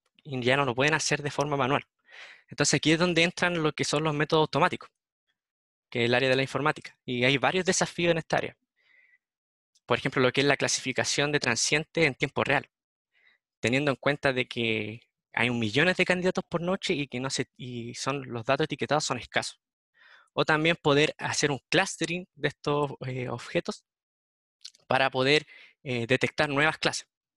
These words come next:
Y lo que es súper importante también es poder replicar esta clasificación de transientes para que se puedan hacer en futuros sondeos.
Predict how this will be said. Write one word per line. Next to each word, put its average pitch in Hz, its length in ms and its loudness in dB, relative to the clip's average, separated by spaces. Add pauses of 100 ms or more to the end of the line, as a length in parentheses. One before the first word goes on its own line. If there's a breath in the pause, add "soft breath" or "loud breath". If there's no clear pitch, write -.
(920 soft breath)
Y 131 120 -2
lo 127 140 2
que 131 120 2
es 123 80 -2
súper 156 200 -2
importante 156 460 -4
también 156 260 0
es 156 60 -6
poder 147 300 2
replicar 135 720 0
esta 151 380 -2
clasificación 156 640 0
de 165 80 2
transientes 185 720 -2 (340 loud breath)
para 127 160 2
que 123 80 0
se - 140 0
puedan 151 180 4
hacer 151 240 2
en 151 80 0
futuros 170 460 0
sondeos. 160 480 -4